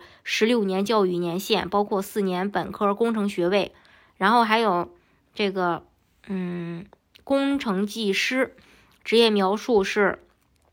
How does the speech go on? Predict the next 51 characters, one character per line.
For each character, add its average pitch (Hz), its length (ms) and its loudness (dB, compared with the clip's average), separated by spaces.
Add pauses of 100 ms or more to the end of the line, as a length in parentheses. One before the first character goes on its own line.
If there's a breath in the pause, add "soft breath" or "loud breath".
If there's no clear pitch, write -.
(240)
关 233 200 2
注 226 220 4
工 226 240 2
程 214 180 0
内 220 200 0
部 190 120 -2
系 202 220 -4
统 180 180 -4
的 190 120 -2
交 208 200 2
互 220 200 -4
性， 202 340 -4
在 208 160 -2
技 233 180 -4
术 214 200 -2
应 220 220 -2
用 208 140 -2
领 180 220 -4
域 208 140 -2
拥 220 180 -2
有 180 220 0 (340 loud breath)
工 247 240 -2
程 214 300 -2
方 233 240 0
法 208 160 0
论、 208 320 2
技 226 240 -2
术 196 260 0
工 240 260 -2
具 208 220 -2
和 185 340 0
资 247 240 -4
源， 180 260 0
具 - 120 -10
有 202 100 4
高 254 300 4
级 202 160 -4
的 185 220 2 (360 loud breath)
工 262 220 0
程 220 220 -2
技 220 160 -4
术 190 120 -6
实 185 220 -2
力。 220 260 -2
学 220 220 2
历 262 80 2
要 240 160 4
求 214 160 -2
的 196 160 2
话 202 160 0
是， 185 300 -2